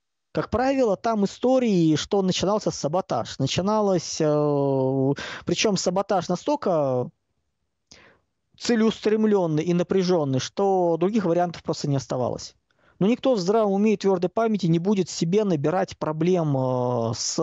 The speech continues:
управлением там, где это можно не делать. Приоритеты щас другие. Задач у всех выше крыши. Но если мы видим, что идёт национализация, ну, точнее как, незаконная репривати-, приватизация,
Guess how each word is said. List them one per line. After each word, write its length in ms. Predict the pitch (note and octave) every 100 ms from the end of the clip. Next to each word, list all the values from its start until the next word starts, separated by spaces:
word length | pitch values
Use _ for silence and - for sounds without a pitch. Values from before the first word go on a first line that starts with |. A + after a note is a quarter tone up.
| D3
управлением 800 | D#3 D#3 F3 F#3+ A#3+ A3+ D3 B2 - -
там, 180 | G3+
где 120 | F3+ E3
это 120 | D#3
можно 280 | E3+ E3+ D#3+
не 160 | D#3
делать. 340 | D3+ D3 A2+ - -
Приоритеты 640 | E3+ F#3 G#3 B3 A#3+ F#3 - _ -
щас 240 | - F#3 D#3+
другие. 580 | E3+ E3+ E3 C3+ A#2 - _ _ _
Задач 540 | C3 F#3 A3+ C#4 -
у 80 | F3+
всех 280 | - A#3+ -
выше 280 | F#3 - -
крыши. 500 | G3 G3 E3 - E3 _ _ _ _ _ _ _ _ _ _ _ _ _ _ -
Но 100 | E3
если 260 | A#3+ -
мы 140 | G3+ G#3
видим, 260 | G3+ D#3+
что 220 | C#3+ - E3
идёт 240 | E3+ -
национализация, 1200 | D3 - D3+ D3+ E3 B3+ - - D#3+ C#3+ C3+ B2+
ну, 160 | E3 D#3+
точнее 160 | -
как, 340 | - - - - _ _ _ _ _ -
незаконная 560 | F3 F3+ - F3+ D#3
репривати-, 640 | C#3+ D3+ C#3+ D#3 - - C#3+
приватизация, 800 | D#3+ D3 F3 D3+ B2 - -